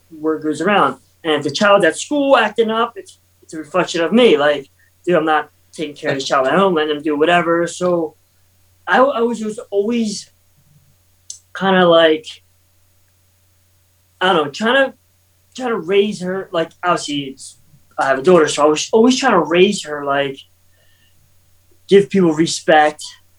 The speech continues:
and, like, and get respect as a female, get respect from a guy, from a boy, whatever. And this sounds so crazy, but, like, I always wanted, I always taught that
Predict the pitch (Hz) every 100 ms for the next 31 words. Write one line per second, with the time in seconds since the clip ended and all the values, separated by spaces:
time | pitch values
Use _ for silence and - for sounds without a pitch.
0 | _ _ _ _ _ 156 147 143 143 139
1 | - - _ _ _ _ _ _ 214 208
2 | 190 190 165 156 - 156 135 151 - -
3 | 185 175 143 139 170 165 156 - 156 147
4 | 143 - 156 143 151 147 143 139 160 185
5 | 170 175 170 175 196 220 170 139 135 226
6 | 269 294 269 254 233 220 220 190 180 208
7 | 262 220 180 165 156 170 180 196 220 185
8 | 185 196 185 175 208 208 202 196 180 180